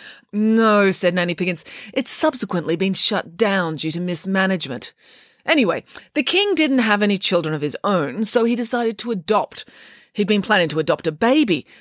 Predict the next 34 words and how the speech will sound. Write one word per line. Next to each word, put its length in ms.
but 180
he 80
bumped 260
into 180
my 120
sisters 540
one 200
day, 320
and 160
they 160
are 400
all 320
staggeringly 680
beautiful. 580
So 460
beautiful, 340
in 80
fact, 320
that 100
it 80
may 300
have 180
caused 320
him 100
to 60
have 160
some 200
sort 160
of 80
stroke 760
or 140
brain 480
injury, 480
or 420